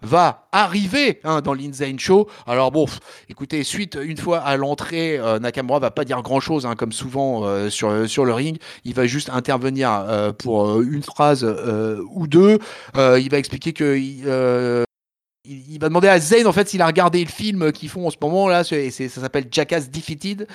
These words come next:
Euh, Zayn va plutôt rigoler, va dire qu'il a du respect pour Nakamura, mais qu'il est passé d'un, d'un, d'un, d'un libérateur à un espèce de gorille rasé, euh, accompagné d'un gorille rasé avec une guitare. Euh, il va dire à Boogs qu'il peut soulever tous les poids du monde, ça suffira pas.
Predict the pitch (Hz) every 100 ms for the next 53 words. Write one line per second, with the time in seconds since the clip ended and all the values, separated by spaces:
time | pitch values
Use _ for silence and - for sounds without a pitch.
0 | - - - 123 127 127 165 165 147 -
1 | - 147 147 139 156 175 180 180 - -
2 | 151 170 196 170 151 165 160 175 180 160
3 | 147 139 139 131 123 147 151 - - -
4 | 139 139 151 151 147 156 - 151 135 131
5 | 135 131 131 131 131 139 160 160 165 156
6 | 151 175 151 139 - 156 135 123 160 165
7 | 175 160 139 147 151 160 135 123 120 123
8 | 139 165 160 156 151 127 165 170 175 135
9 | 156 165 165 170 143 139 131 120 120 151
10 | 170 180 - - - - 127 120 117 110
11 | 110 110 127 156 160 165 151 151 190 -
12 | 170 156 180 196 170 180 - 247 202 196
13 | 170 180 190 156 - 156 - 170 139 147
14 | 165